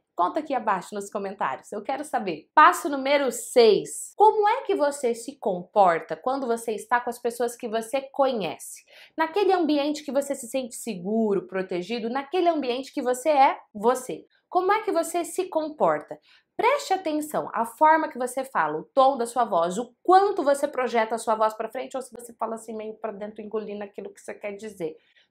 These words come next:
Presta atenção nesse padrão de comportamentos que você tem quando você está junto com as pessoas que você se sente confortável e segura. E adote esse mesmo padrão de comportamento em todos os contextos da sua vida, mesmo que no início seja forçado,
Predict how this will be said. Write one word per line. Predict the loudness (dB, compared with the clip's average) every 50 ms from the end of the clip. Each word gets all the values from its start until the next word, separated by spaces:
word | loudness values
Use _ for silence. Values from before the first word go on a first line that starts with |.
| _
Presta | _ 4 4 4 4 0 0
atenção | 2 2 0 0 0 -2 -2 0
nesse | 2 0 -2 -2 -4 -8 0 6
padrão | 6 6 8 6 4 2 2 2 0
de | -2 -2
comportamentos | 0 0 -2 -2 0 -4 -4 -4 -4 -4 -4 -4 -6 -6 -10 -12 -16
que | -14 -10
você | -8 -8 -6 -6 -8 -6
tem | -4 -4 -4 -4 -4 -8 -12 _ _ _ _ _
quando | 4 4 4 4 2
você | 2 2 2 2 -2
está | -2 -2 -4 -4 2 4 4 4
junto | 4 0 -6 -6
com | -4 -6
as | -6 -4
pessoas | -4 -6 -4 -2 -2 -2 -2 -4
que | -6
você | -6 -6 -4 -4 -4
se | -6 -6 -10
sente | -8 -6 -6 -6 -6 -6 -4
confortável | -4 -4 -2 0 -2 -2 0 0 0 2 2 -2
e | -4 -4
segura. | -6 -6 -8 -6 -4 -4 -2 -2 -2 -4 -8 _ _ _ _ _
E | 0 2
adote | 2 2 4 6 6 6 6 4 2 -4
esse | -4 -4 -4 -6
mesmo | -4 0 2 2 2 2 0 -2 0 4
padrão | 4 4 4 4 2 2
de | 0 -4 -4
comportamento | -4 -4 -2 -2 -4 -4 -4 -4 -4 -4 -6 -6 -8 -12 -14 _ _ _ _
em | -4 -4 -4 -2 4
todos | 4 6 6 4 0 -4
os | -6 -4
contextos | -2 -2 -2 0 0 -4 -4 -4 -8 -8 -4
da | -4 -4
sua | -2 0 -2 -2
vida, | -2 -2 -6 -4 -4 -4 -6 -6 _ _ _ _
mesmo | -4 0 4 4 6 8 8 6 6 4 -4 -4
que | -4 -4
no | -4 -4
início | -4 -4 -6 -6 -8 -10
seja | -4 -2 -2 0 0 -4
forçado, | 0 2 2 2 2 0 0 0 2 2 2 0 -2 -8